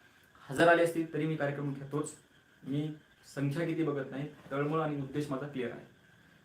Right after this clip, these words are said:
माती वाचवा, कमी खर्च करा आणि आनंदी शेती करा. धन्यवाद.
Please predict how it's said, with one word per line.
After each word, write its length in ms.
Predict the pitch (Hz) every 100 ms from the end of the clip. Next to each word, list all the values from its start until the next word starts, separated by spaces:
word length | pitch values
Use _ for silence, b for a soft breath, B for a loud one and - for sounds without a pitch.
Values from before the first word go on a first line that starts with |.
| -
माती 240 | 127 - 147
वाचवा, 340 | 143 143 143
कमी 240 | 139 143
खर्च 240 | 139 131 -
करा 200 | 135 139 - - - 131
आणि 160 | 135 139
आनंदी 220 | 139 131
शेती 200 | - -
करा. 360 | - - - 131
धन्यवाद. 340 | 131 117